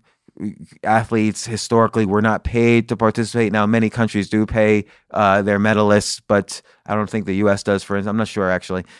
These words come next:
But, uh, historically, it's been for amateurs only, not for professionals of any sort. And I think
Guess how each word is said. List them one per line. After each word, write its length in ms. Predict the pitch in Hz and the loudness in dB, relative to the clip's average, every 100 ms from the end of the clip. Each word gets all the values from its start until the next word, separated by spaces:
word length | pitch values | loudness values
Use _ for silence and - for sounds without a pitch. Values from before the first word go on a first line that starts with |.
| _ - | _ 0
But, 260 | 113 - | 2 4
uh, 240 | 113 110 104 _ _ _ | 4 4 2 _ _ _
historically, 840 | - 147 - 185 170 143 127 117 113 | 0 2 4 6 6 6 2 2 -2
it's 300 | - 120 - | -4 -8 -4
been 360 | 127 123 120 - | 0 0 0 -4
for 180 | - - | -4 -2
amateurs 440 | 113 113 110 107 | 0 0 0 -2
only, 260 | 98 95 90 | -2 -2 -2
not 220 | 107 98 | -4 -2
for 320 | 104 98 90 _ _ | -2 -2 -4 _ _
professionals 560 | - 107 113 - 107 98 | -8 0 0 2 -2 0
of 80 | 101 | 0
any 160 | 98 | -2
sort. 340 | 98 104 92 - - _ _ - | -2 -2 -2 -2 -12 _ _ -2
And 400 | 139 135 131 120 | 2 4 2 0
I 140 | 131 123 | 0 0
think 420 | 143 139 120 | 2 0 -2